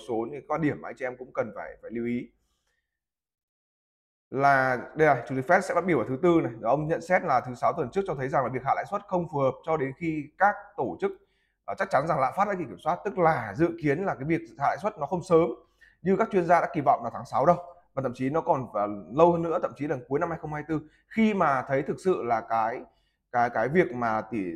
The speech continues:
cái tỷ lệ lạm phát ở P C E và C P I ấy, nó phải cho thấy mức độ là đã có sự giảm nhiệt một cách đáng kể, thì khi đó thì sẽ có những bước đầu động lực để hạ lãi suất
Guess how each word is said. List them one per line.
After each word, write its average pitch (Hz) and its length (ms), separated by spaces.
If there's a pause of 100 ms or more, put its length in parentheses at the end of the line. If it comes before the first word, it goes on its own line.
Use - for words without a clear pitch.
(160)
cái 87 300
tỷ 165 80
lệ 120 120
lạm 107 200
phát 175 140
ở 160 60
P - 80 (180)
C - 20
E 143 200
và 117 120
C - 80
P 135 140
I 143 60
ấy, 139 340 (240)
nó 117 180 (140)
phải 101 140
cho 147 220
thấy 131 160
mức 190 200
độ 190 340 (240)
là 110 100
đã 123 300
có 139 220
sự - 160
giảm 90 200
nhiệt 107 140 (340)
một - 80
cách - 140
đáng 135 220
kể, 170 160 (240)
thì 120 160
khi 151 80
đó 123 380
thì 135 140 (300)
sẽ - 240
có 135 300
những 180 180
bước 196 160
đầu 135 320 (360)
động 151 340
lực 165 140 (120)
để 90 160
hạ 110 240 (120)
lãi 73 180
suất - 180